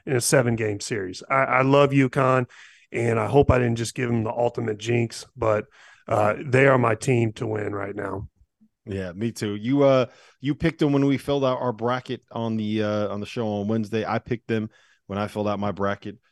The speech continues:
Speaker 2: Uh, I feel very good about them moving forward. You know who else feels very good about UConn moving forward? Dan Hurley. We were able to catch up. Uh, well, not us. Jeff Goodman was able to catch up and make amends with Dan Hurley after their win over Saint Mary's tonight.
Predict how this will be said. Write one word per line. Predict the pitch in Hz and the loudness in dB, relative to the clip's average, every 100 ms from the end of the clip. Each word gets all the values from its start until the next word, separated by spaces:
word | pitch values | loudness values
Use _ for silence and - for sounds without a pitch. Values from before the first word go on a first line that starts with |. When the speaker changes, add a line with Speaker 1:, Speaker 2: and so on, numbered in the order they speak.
| _ - | _ -12
Speaker 2:
Uh, | 95 | -10
I | 90 | -8
feel | - 117 | -8 -8
very | 98 113 110 | -2 0 0
good | 113 | 0
about | 107 104 101 | -2 -4 -4
them | |
moving | 107 104 104 | -6 -6 -8
forward. | - 107 104 | -4 -4 -2
You | |
know | 131 | -4
who | 135 143 | 0 2
else | 135 - | 0 -2
feels | 147 135 | -6 -6
very | 131 147 139 | -4 -4 -2
good | 135 | -2
about | 135 131 | -2 -2
UConn | 139 135 135 | -2 -4 -4
moving | 127 131 | -4 -8
forward? | 127 135 143 - _ _ - | -8 -4 -6 -6 _ _ -8
Dan | 127 127 | -2 -2
Hurley. | 87 85 87 107 - | -2 -8 -8 -10 -8
We | 117 | -4
were | 123 | -4
able | 101 104 98 | -4 -6 -8
to | |
catch | - 104 101 110 | -6 -6 -4 -4
up. | 95 _ _ _ | -6 _ _ _
Uh, | 98 92 90 - | -8 -6 -6 -2
well, | 131 147 | 2 4
not | 214 - | 2 0
us. | 151 120 90 | -2 -2 -4
Jeff | - 156 127 | -2 -2 -2
Goodman | 139 165 117 90 92 | 0 0 0 -6 -10
was | 101 | -6
able | 110 101 | -4 -4
to | 98 | -6
catch | 107 98 - | -6 -6 -6
up | 98 | -8
and | 101 104 | -6 -4
make | 127 | -4
amends | 127 127 156 113 95 87 _ _ | -2 0 0 0 -4 -10 _ _
with | - 90 | -12 -8
Dan | 107 107 | -6 -6
Hurley | 95 107 101 98 - _ - | -4 -2 -2 -4 -8 _ -6
after | 107 107 113 | -6 -4 -4
their | 110 | -2
win | 101 98 92 | -2 -2 -6
over | 90 87 | -8 -10
Saint | 90 98 98 | -10 -8 -8
Mary's | 92 90 85 82 - | -6 -6 -6 -8 -14
tonight. | - 58 | -20 -20